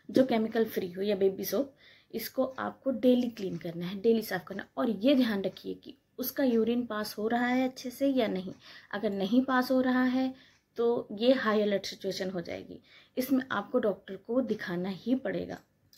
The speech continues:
अगर यूरिन पास हो रहा है तो उसे पेन हो रहा है या नहीं, क्योंकि अगर यूरिन पास नहीं होगा तो फिर काफ़ी प्रेशर पड़ेगा उसके ऊपर और बच्चे के लिए ये काफ़ी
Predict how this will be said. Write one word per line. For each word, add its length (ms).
अगर 240
यूरिन 340
पास 280
हो 100
रहा 120
है 140
तो 140
उसे 220
पेन 320
हो 160
रहा 200
है 260
या 100
नहीं, 300
क्योंकि 320
अगर 200
यूरिन 420
पास 320
नहीं 220
होगा 320
तो 80
फिर 320
काफ़ी 260
प्रेशर 340
पड़ेगा 360
उसके 240
ऊपर 220
और 140
बच्चे 560
के 180
लिए 180
ये 160
काफ़ी 300